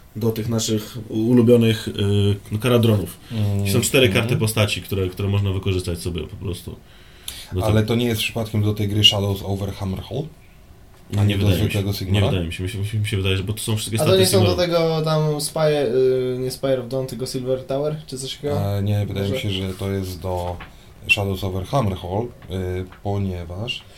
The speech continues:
Speaker 3: Do jakiejś
Speaker 2: ponieważ
Speaker 3: gry, jak się ktoś
Speaker 2: to
Speaker 3: interesuje
Speaker 2: mamy jakieś
Speaker 3: Sigmarem, to na
Speaker 2: sloty na
Speaker 3: pewno
Speaker 2: kostki,
Speaker 3: będzie wiedział.
Speaker 2: czyli staty, które pewnie rosną.
Speaker 1: O kurczę, to może, bo to mi się wydawało, że to
Speaker 2: I to
Speaker 1: do, do tego...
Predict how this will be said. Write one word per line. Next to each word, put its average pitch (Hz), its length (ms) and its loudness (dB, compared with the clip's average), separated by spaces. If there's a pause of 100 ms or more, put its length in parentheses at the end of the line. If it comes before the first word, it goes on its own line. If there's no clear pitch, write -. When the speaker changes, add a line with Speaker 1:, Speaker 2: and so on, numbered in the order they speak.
(160)
Speaker 3:
Do 147 140 2
jakiejś 175 320 4
Speaker 2:
ponieważ 117 300 6
Speaker 3:
gry, - 100 2
jak 151 160 6
się 175 120 0
ktoś 175 220 -2
Speaker 2:
to 180 60 -2
Speaker 3:
interesuje 156 340 2
Speaker 2:
mamy 113 100 6
jakieś 107 140 4
Speaker 3:
Sigmarem, 156 240 6
to 123 60 8
na - 40 8
Speaker 2:
sloty 143 140 2
na 139 60 2
Speaker 3:
pewno 143 220 2
Speaker 2:
kostki, 139 160 2
Speaker 3:
będzie 131 180 -2
wiedział. 113 40 -2 (120)
Speaker 2:
czyli 98 80 0
staty, 107 300 -2
które 92 220 -4
pewnie 95 260 -2
rosną. 95 300 -4 (600)
Speaker 1:
O 104 160 2
kurczę, - 380 -4
to 113 80 -2
może, 90 220 0
bo 82 120 -2
to 87 220 -4
mi 101 280 2
się 113 120 2
wydawało, 107 220 2
że 98 80 0
to 107 60 -4
Speaker 2:
I 107 120 2
to 107 140 -4
Speaker 1:
do, 98 440 -2
do 98 60 -4
tego... 95 200 -8